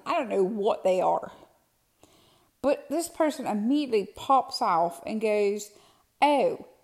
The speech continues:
well, you're racist. You said that, so you must be racist." How can I be racist?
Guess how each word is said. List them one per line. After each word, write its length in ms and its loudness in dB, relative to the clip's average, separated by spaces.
well, 280 4
you're 360 4
racist. 1000 -2
You 240 0
said 380 2
that, 240 2
so 100 -2
you 280 2
must 260 0
be 140 -2
racist." 840 -2
How 460 2
can 200 0
I 160 0
be 160 -2
racist? 560 -2